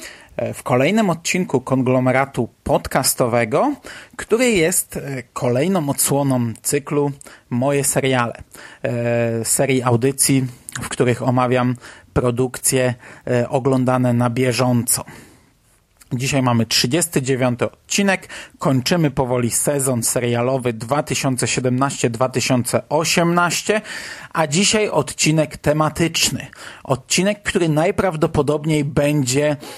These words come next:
mm, gigantyczny, ponieważ omówię w nim aż pięć produkcji. Cztery z nich to będą pierwsze sezony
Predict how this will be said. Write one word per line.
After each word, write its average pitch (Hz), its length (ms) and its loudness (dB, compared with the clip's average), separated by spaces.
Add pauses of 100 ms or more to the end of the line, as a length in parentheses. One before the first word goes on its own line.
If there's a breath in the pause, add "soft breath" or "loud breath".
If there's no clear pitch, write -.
(220 loud breath)
mm, 120 320 0
gigantyczny, 139 1040 0
ponieważ 139 600 0
omówię 151 440 0
w 127 80 -4
nim 143 220 0
aż - 420 -2 (120)
pięć 160 400 0
produkcji. - 840 -2 (920 loud breath)
Cztery 196 440 0
z - 80 0
nich 160 240 0
to 139 100 2
będą 139 340 0
pierwsze 156 520 0
sezony 131 600 2